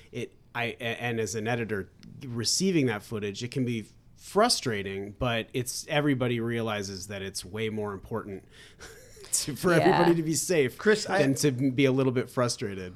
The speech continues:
Speaker 3: I have, I have a, a creative question for you. You know, you
Speaker 1: Sure.
Speaker 3: have a scene here where you have three characters suspended upside down. You were, we were just talking about the problems with shooting it, but you have them suspended upside down.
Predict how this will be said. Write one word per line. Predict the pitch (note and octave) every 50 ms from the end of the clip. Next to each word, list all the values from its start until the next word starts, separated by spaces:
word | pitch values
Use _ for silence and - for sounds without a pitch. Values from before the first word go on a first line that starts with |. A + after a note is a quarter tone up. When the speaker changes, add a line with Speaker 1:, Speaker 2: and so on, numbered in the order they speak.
| - -
Speaker 3:
I | D#3+ F3
have, | F#3 G3 F3 D3+
I | D3 D3 D#3+
have | E3 E3 C#3+
a, | C#3 A#2+ G#2+ - A2+
a | A#2+
creative | - - F3 F3+ F#3+ F#3+ F3 D3+ -
question | - - C3 G2+ F#2+ - - E2+
for | D#2 - G#2+
you. | G2+ F#2 E2+ E2 E2 D2+
You | E2 G#2 G#2
know, | G2
you | G#2+ A#2
Speaker 1:
Sure. | C3 C#3 E3
Speaker 3:
have | F3 D#3+ D3+
a | D3+ C3+ A#2+
scene | - - - D#3 D#3 D#3 D#3 D3+
here | C#3 B2+ A#2+ A#2 A2 G#2
where | G2+ F#2+ F#2+ F2+ F2+ F#2+ - - - - - - - - -
you | - A#2
have | A2 -
three | - A#2 B2+ C3
characters | C3 C3 C#3+ C3+ B2 A2+ G#2+ - - F#2+ G2 -
suspended | - - A2 - - - C3 A#2+ A2 G#2 F#2+
upside | G2+ A2+ - - - B2 A2+ A2 F#2
down. | G#2+ G2 F#2 F2+ G2
You | G2+ G2+
were, | F#2+ A2+ - - A2
we | C3 C3
were | A#2
just | G#2+ A#2 - -
talking | C#3 C3 A#2+
about | G#2+ - -
the | - F#2+
problems | - - B2 A2+ G#2 G2 G2 D#2+
with | E2+ E2+
shooting | - - - C#3 B2+ A#2 G2 F2
it, | D#2+ C#2+ - - - - - - - - -
but | - C3 A#2 A2+ - - - - -
you | C3+ C#3 D#3+ E3
have | D#3+ - - G#2+
them | C3+ B2 A#2
suspended | - - - - - D3+ B2+ - - - - E3+ F#3 F3 F3+ D3+
upside | D3 C#3+ - - D#3+ D#3 B2+ A#2
down. | - A2 G2 F#2+ F2+ F2+ F2 F#2 F#2+ A2